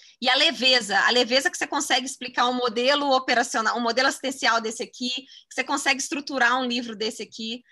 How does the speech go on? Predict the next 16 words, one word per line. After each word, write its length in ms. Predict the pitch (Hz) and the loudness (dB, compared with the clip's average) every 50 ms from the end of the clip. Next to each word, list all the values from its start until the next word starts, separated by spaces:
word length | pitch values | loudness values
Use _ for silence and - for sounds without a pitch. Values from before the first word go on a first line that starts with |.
| _ - - _ _ - | _ -20 -20 _ _ -8
Muito 320 | 220 240 262 320 - - | -4 -2 -2 -2 -2 -4
obrigada. 720 | 302 247 254 214 202 208 202 196 208 208 202 220 226 254 247 _ _ _ _ _ _ - | -6 -6 -6 -4 0 2 4 4 4 2 2 -2 -4 -4 -8 _ _ _ _ _ _ -8
É, 180 | 185 190 196 208 | -4 -4 -2 -2
eu 80 | 214 | -2
vou 100 | 208 247 | -2 -2
deixar 380 | 233 254 269 - - - 262 262 | 0 2 2 2 4 4 4 4
aqui 180 | 269 - - | 4 2 -4
na 120 | 254 247 240 | -4 -4 -2
descrição 760 | 214 233 240 - - 214 226 - - 220 214 226 226 226 220 | -2 -2 -4 -4 -10 -10 -10 -6 -2 -2 0 0 0 -2 -2
o, 20 | |
o 260 | 214 208 - - 208 214 | -2 -2 -2 0 0 0
acesso 500 | 220 220 - - 220 202 220 - - - | 0 0 -2 -4 -2 -2 -2 -4 -4 -4
pra, 240 | 208 208 202 196 | -2 0 0 0
pras 220 | - - 220 214 - | 0 -2 -6 -6 -6
pessoas 520 | - 208 - - 214 214 208 208 208 - | -4 -4 -4 -4 -4 -4 -6 -8 -10 -10
poderem 480 | - 214 208 208 220 220 208 196 208 | -12 -10 -8 -8 -6 -6 -8 -10 -12